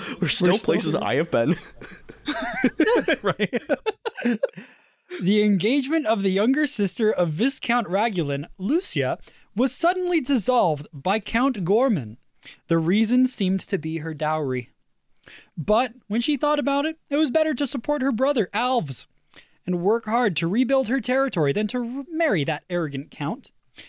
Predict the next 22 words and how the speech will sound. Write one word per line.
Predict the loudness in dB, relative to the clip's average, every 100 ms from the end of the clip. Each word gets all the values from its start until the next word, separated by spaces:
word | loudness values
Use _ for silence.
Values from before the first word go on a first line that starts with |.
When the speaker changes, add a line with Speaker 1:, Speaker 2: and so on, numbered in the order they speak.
| -20 _
Speaker 3:
Rather, | 0 2 2 2
the | 0 0
annulment | 0 0 0 0
was | -2
the | -2
best | -2 -2 -2 -4
thing | -2 0
that | -2
could | -4 -6
have | -4
happened | -4 -4 -4
to |
her. | -4 -6 _ _ _ _ _ -2
It | 0
was | 0 -2
the | -4
start | -4 -2 -2 -4
to | -6
days | -2 0 -2 -2
full | -2 -2
of | -2
happiness. | -4 -4 -4 -8 -8 -16